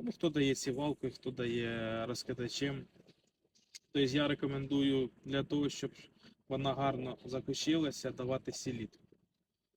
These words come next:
По Бузницькому, сівалочкою, в залежності від, е, поля, ну, в середньому це двісті кілограмів на гектар.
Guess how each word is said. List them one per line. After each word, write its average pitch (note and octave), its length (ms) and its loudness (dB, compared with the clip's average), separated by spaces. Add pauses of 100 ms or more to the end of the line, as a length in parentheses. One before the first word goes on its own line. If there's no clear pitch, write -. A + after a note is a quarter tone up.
(340)
По C#3 120 2
Бузницькому, C3 720 0
сівалочкою, A#2+ 1300 -2 (140)
в A#2+ 40 -10
залежності A#2+ 1120 -4 (760)
від, A#2+ 200 -4 (160)
е, A2+ 160 -4
поля, C#3+ 580 0
ну, D3 60 -8
в - 60 -8
середньому D3+ 500 0
це B2 140 -4
двісті B2+ 300 -4
кілограмів A#2+ 520 -4
на A2 100 -6
гектар. - 300 -18